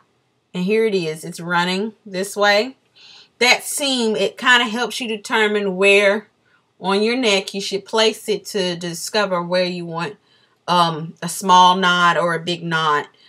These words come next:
Um, so when doing a Windsor, I like to have it up here. Um, if you want a medium-sized knot and just a little lower to about right here, if you want a nice,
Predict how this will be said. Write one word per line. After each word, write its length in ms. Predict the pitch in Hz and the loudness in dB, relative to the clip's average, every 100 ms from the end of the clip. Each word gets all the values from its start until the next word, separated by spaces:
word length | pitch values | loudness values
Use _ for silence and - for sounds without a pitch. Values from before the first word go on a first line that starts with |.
| _ - | _ -2
Um, 460 | 175 170 156 165 _ - - | 0 0 -2 -8 _ -20 -14
so 540 | - 208 185 165 - _ _ _ | 4 6 6 4 -2 _ _ _
when 260 | 175 202 214 | 0 2 2
doing 240 | 294 294 | 2 2
a 80 | 233 | 2
Windsor, 680 | 220 262 277 269 269 285 - | 0 -2 -4 -4 0 0 4
I 120 | 226 | 4
like 220 | 233 240 | 4 -2
to 80 | 262 | -10
have 460 | 233 254 240 226 214 | -10 -2 0 2 0
it 160 | 202 - | -2 0
up 220 | 214 - | -2 -2
here. 560 | - 262 277 277 311 _ _ _ _ _ _ _ _ - | -14 -10 -4 -2 -4 _ _ _ _ _ _ _ _ 2
Um, 300 | 202 196 190 | 4 4 4
if 160 | 202 226 | -2 -2
you 100 | 233 | -2
want 140 | 202 | 0
a 60 | 175 | 0
medium-sized 760 | 185 214 240 240 247 240 240 | 0 0 0 0 2 2 0
knot 360 | 233 233 233 - | -4 0 0 0
and 140 | 175 | -4
just 200 | 190 190 | -6 -6
a 40 | 185 | -6
little 340 | 190 208 226 | -4 -2 0
lower 340 | 220 214 208 214 | 2 4 4 2
to 140 | 214 | -2
about 240 | 190 180 175 | -2 -2 0
right 200 | 170 - | -2 -4
here, 580 | - 240 226 185 180 _ _ | -10 -8 -2 -2 -4 _ _
if 60 | - | -12
you 60 | |
want 140 | 175 156 | -12 -10
a 20 | |
nice, 180 | 156 | -12